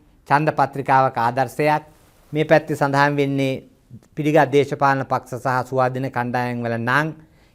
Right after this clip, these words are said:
ඊළඟට තියෙන්නේ සලකුණු. මේ අයිනේ තියෙන හිස් කොටුවේ ඔබට ඔබේ ඡන්දය ප්‍රකාශ කරන්නට පුළුවන්. මෙන්න මේ ආකාරයෙන් තනි එක කතිරයකින්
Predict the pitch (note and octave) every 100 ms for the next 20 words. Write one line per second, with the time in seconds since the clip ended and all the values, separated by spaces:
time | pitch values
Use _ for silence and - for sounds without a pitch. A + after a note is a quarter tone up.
0 | - D#3+ E3 D#3+ C#3+ - C#3+ C#3 C3+ -
1 | B2+ C3 D3+ D3+ D#3 D3 - _ _ _
2 | D3 D#3+ D3 D3+ D3+ D3 C#3 B2+ D3 -
3 | D3+ D3 D3+ D3 D3 D3 - C#3 C#3 C#3+
4 | C3+ B2 C#3 C3+ B2 B2+ B2 B2 A#2 A#2+
5 | - A#2 G#2+ - F#2 E2 C2 _ _ _
6 | _ _ - D3+ D#3 E3+ F3 E3+ E3 E3
7 | E3+ F3 E3+ - - _ _ _ - D#3
8 | F3 F#3+ F#3 - C#3+ F3 E3 D3 D#3 F#3
9 | F3 D#3 D#3+